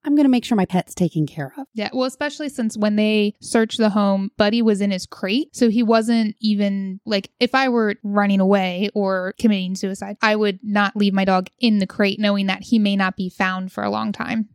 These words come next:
Speaker 2: So the family gathered and police began questioning friends and family, of which Sarah had many. And this was in the middle of the night and the police were still knocking on doors. They went right into action and they were not messing around. At four A M, they visited Liam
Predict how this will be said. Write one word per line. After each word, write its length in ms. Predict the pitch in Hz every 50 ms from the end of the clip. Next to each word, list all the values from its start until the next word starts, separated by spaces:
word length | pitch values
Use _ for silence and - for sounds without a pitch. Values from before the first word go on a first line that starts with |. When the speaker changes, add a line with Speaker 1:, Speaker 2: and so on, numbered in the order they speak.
| _ _
Speaker 2:
So 280 | - - 277 277 277 - -
the 140 | 247 285 269
family 400 | - 320 311 330 339 349 359 349
gathered 580 | - 269 233 226 220 214 220 220 214 214 214 -
and 260 | 226 220 214 214 220 214
police 360 | - 233 233 233 254 - -
began 400 | - 277 240 233 220 220 214 214
questioning 760 | - - 220 208 - - - 226 214 208 208 208 208 220 -
friends 420 | - - 220 208 220 233 247 233
and 160 | 277 277 269
family, 600 | 277 - 208 202 202 202 202 196 196 196 202 - -
of 140 | 226 202
which 240 | 208 226 214 - -
Sarah 260 | - 233 220 220 220
had 260 | 214 - 214 202 196 190
many. 520 | 202 196 185 175 175 185 190 202 196 -
And 240 | - 214 214 220 220
this 180 | 240 269 - -
was 160 | 302 277 226
in 100 | 233 214
the 60 | 214
middle 280 | 208 208 202 202 202 202
of 100 | 196 190
the 80 | 196
night 240 | 196 190 190 190 190 190
and 140 | 208 202
the 60 | 208 202
police 420 | - - 233 233 240 233 - -
were 80 | 220 208
still 600 | - - - 208 202 202 202 196 196 196 202 - - 220
knocking 420 | 208 208 190 208 196 - 220 208
on 200 | 202 196 196 196
doors. 360 | 196 196 196 196 196 196 196
They 140 | - 208 220
went 340 | 233 247 233 202 202 202 190
right 240 | 202 196 196 196 196
into 260 | 190 190 190 202 196
action 460 | 196 185 185 - - - 196 190 190
and 160 | 196 208 202
they 80 | 208 202
were 140 | 196 196 196
not 260 | 196 196 185 190 196
messing 320 | 202 196 - - 196 190
around. 460 | 190 185 180 180 185 196 214 220 226 - _
At 240 | - 220 226 - -
four 220 | _ - 277 302 320
A 120 | 330 294
M, 300 | 233 214 208 214 220 208
they 300 | 208 202 208 208 208 -
visited 420 | 208 208 226 220 247 269 254 233
Liam 520 | 214 214 208 202 196 196 190 196 214 240